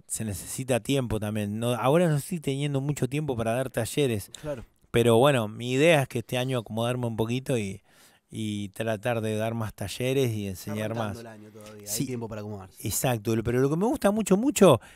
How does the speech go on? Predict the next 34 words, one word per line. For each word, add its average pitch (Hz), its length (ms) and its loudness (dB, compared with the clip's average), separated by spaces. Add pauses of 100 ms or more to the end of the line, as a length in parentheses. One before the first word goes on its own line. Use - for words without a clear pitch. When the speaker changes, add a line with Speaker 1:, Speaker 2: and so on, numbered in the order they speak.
(160)
Speaker 1:
son 147 340 -4
enseñarle 131 760 -4
a, 113 120 -6
a 104 40 -6
las 104 200 -8
infancias. 98 540 -10
Las 98 220 -14
infancias 127 260 -8
me 117 200 -2
Speaker 2:
Hermoso. 98 60 -4
Speaker 1:
encantan. 98 400 -4
Sí, 156 420 2 (600)
empiezan 160 500 -4
a, 120 280 0
<laughs> - 40 -10
a 143 100 0
reconocer. 117 760 0 (400)
La 143 100 -2
otra 156 160 2
vez 156 140 4
di 156 80 2
un 151 100 0
tallercito 139 500 -2
para 120 200 0
nenas 123 320 0
nada 113 180 -2
más. 139 160 -4 (300)
Speaker 2:
Ujú. 170 220 -20 (560)
Speaker 1:
Obvio, 117 260 2
había 107 220 0
pibitos 113 360 -2
también. 123 280 -2 (460)
O 117 40 -12
sea, 123 220 2